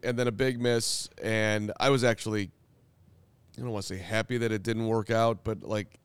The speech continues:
I was, I was skeptical that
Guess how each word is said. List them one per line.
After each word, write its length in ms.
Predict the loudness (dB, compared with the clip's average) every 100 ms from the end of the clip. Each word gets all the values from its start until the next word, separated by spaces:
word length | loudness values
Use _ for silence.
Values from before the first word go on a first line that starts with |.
| _ -20 -20 _ _ _ 0
I 100 | 2
was, 280 | 2 -2 -2
I 100 | 2
was 160 | 2 0
skeptical 640 | 2 0 0 -6 -4 -4
that 180 | -6